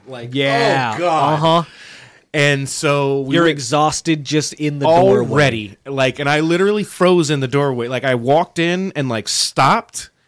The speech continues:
Speaker 1: and I was just trying to take it all in. And then, and that's when she was like, "Fucking titties," but, like, not
Speaker 2: <laughs>
Speaker 1: good for a teenager kind of titties.
Speaker 2: Right, yeah,
Speaker 1: And I
Speaker 2: uh-huh.
Speaker 1: was like, "Oh,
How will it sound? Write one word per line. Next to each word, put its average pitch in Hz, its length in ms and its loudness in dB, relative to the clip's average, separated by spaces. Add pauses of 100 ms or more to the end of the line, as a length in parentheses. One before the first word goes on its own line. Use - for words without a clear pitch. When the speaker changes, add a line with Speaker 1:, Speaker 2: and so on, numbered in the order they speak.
(440)
Speaker 1:
and 147 140 -6
I 160 60 -2
was 160 160 -4
just 143 200 -6
trying 160 200 -4
to 151 80 -4
take 180 260 -6
it 147 80 -8
all 139 220 -4
in. 196 420 -6
And 151 220 -8
then, 160 320 -8
and 135 180 -10
that's 160 260 0
when 170 140 -2
she 165 160 -4
was 143 160 -6
like, 120 240 -8 (300)
"Fucking 330 320 0
titties," 262 580 -4
but, 202 120 -6
like, 196 500 -2
not 220 460 0
Speaker 2:
<laughs> - 0 -
Speaker 1:
good 233 280 4
for 226 160 -2
a 208 60 2
teenager 202 480 -4
kind 160 260 -6
of 131 80 -4
titties. 131 280 -2
Speaker 2:
Right, 196 380 4
yeah, 170 380 2
Speaker 1:
And 165 220 -2
I - 20 4
Speaker 2:
uh-huh. 202 80 2
Speaker 1:
was 208 140 -4
like, 180 420 -4
"Oh, 214 580 2